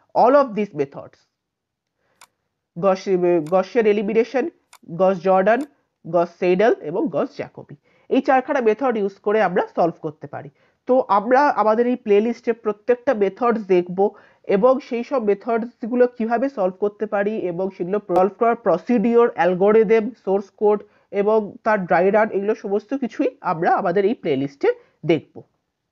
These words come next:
এরপর হচ্ছে সলভিং ননলিনিয়ার ইকুয়েশন। তো এর আগে আমরা কিন্তু লিনিয়ার ইকুয়েশন নিয়ে কথা বলেছিলাম।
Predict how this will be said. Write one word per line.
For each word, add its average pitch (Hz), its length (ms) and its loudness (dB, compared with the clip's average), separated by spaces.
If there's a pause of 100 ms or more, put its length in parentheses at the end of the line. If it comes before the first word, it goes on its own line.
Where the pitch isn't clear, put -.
(840)
এরপর 240 380 2
হচ্ছে 247 280 -4
সলভিং 214 520 -2
ননলিনিয়ার 202 540 0
ইকুয়েশন। 139 480 -8 (380)
তো 262 160 0
এর 269 200 2
আগে 233 400 -2
আমরা 208 280 0
কিন্তু 254 280 -4
লিনিয়ার 226 380 2
ইকুয়েশন 247 440 -2
নিয়ে 240 180 -2
কথা 220 240 0
বলেছিলাম। 208 460 -4